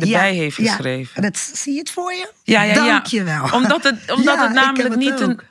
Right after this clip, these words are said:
Speaker 2: ook.
Speaker 1: omdat we die verhalen, die kennen we vaak vanuit orale geschiedenis. En dit is gedrukte waarheid. Maar de verhalen die jouw opa erbij heeft geschreven, die komen dus vanuit de orale
Speaker 2: Ja.
Speaker 1: geschiedenis.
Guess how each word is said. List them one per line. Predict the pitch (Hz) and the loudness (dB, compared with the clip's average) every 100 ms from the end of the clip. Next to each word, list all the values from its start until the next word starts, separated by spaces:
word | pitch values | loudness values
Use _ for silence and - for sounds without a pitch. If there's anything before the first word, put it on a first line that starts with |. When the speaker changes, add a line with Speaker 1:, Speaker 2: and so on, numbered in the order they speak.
| - | -12
Speaker 2:
ook. | - | -8
Speaker 1:
omdat | 208 240 240 233 | -4 0 0 -2
we | 226 214 | -4 -2
die | 220 | -2
verhalen, | 208 202 220 254 240 | -2 0 2 2 0
die | 190 190 | -4 -2
kennen | 214 202 196 | 0 0 -2
we | 190 | -4
vaak | 185 - 208 208 | -2 2 2 0
vanuit | 202 185 175 - | -4 -2 -2 -4
orale | 165 175 185 214 233 | -2 0 2 0 -2
geschiedenis. | 220 - 196 180 170 170 190 220 | -2 -2 0 0 -2 -2 -4 0
En | 180 | 2
dit | 202 220 | 2 2
is | 202 | 0
gedrukte | - 170 143 190 320 - 180 | 0 0 2 0 -2 -4 -2
waarheid. | 156 147 139 135 135 143 240 311 - - - - | 0 0 0 -2 -2 -2 -2 -4 -12 -20 -20 -10
Maar | - 180 180 - 151 | 0 2 2 -2 -4
de | 190 | -2
verhalen | - 190 196 196 175 | 0 2 2 2 -2
die | 175 | -2
jouw | 175 165 - | 0 2 2
opa | 202 202 190 | 0 0 0
erbij | 170 147 185 233 | -2 0 0 2
heeft | 226 | 0
geschreven, | 165 180 170 156 | -2 -4 -4 -2
die | 175 233 | -2 0
komen | 214 196 185 | 2 0 -2
dus | 165 175 165 - - _ _ _ | -4 -4 -4 -6 -10 _ _ _
vanuit | - 180 170 | -2 0 0
de | - | 0
orale | 165 180 175 147 | 0 2 2 0
Speaker 2:
Ja. | |
Speaker 1:
geschiedenis. | 127 185 139 131 127 120 - | -2 -2 -2 -4 -6 -6 -10